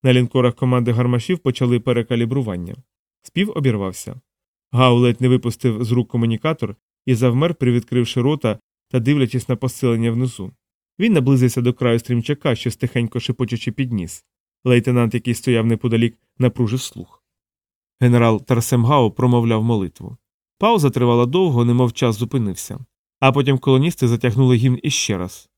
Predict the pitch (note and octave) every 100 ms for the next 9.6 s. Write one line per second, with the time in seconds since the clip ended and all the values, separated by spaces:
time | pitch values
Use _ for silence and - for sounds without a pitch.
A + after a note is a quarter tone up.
0 | _ _ _ C3 B2 A#2+ A2 D3 D#3+ -
1 | A#2+ A2+ A#2 A2+ B2+ A#2 - E3+ B2+ A2+
2 | B2+ A#2 A#2 A2 A#2+ A2+ A2+ C3+ - G2+
3 | F#2+ - _ _ _ C3+ A#2 B2 D#3+ C3
4 | A2+ A2+ - A#2+ A2+ A2+ - D#3+ D3 C#3
5 | C3 - E3+ - C#3 A#2+ A2+ A2+ F#2 F2+
6 | - G2 C3+ - _ _ _ D#3+ G3 -
7 | D3+ C3 A#2+ - E3 A#2 - A#2 A#2 A#2+
8 | C#3+ A2+ B2 A#2 A2+ A2 A#2+ - B2 A#2+
9 | G2 - F#2 G2 _